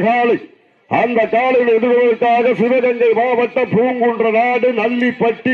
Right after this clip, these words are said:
கொட்டராச்சி அம்மன் துணையோடு தெக்கூர் ஒய்யாத்தாள் குழு தங்களை தயார்படுத்திக் கொண்ட வாடிவாசல் உள்ளே வருமாறு அன்போடு அழைக்கப்படுகிறார்கள். சீட்டி அடியுங்கள், கை தட்டுங்கள், வீரர்களை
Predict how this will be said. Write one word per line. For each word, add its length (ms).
கொட்டராச்சி 720
அம்மன் 240
துணையோடு 500
தெக்கூர் 640
ஒய்யாத்தாள் 760
குழு 160
தங்களை 320
தயார்படுத்திக் 800
கொண்ட 200
வாடிவாசல் 800
உள்ளே 260
வருமாறு 420
அன்போடு 400
அழைக்கப்படுகிறார்கள். 920
சீட்டி 440
அடியுங்கள், 540
கை 140
தட்டுங்கள், 640
வீரர்களை 500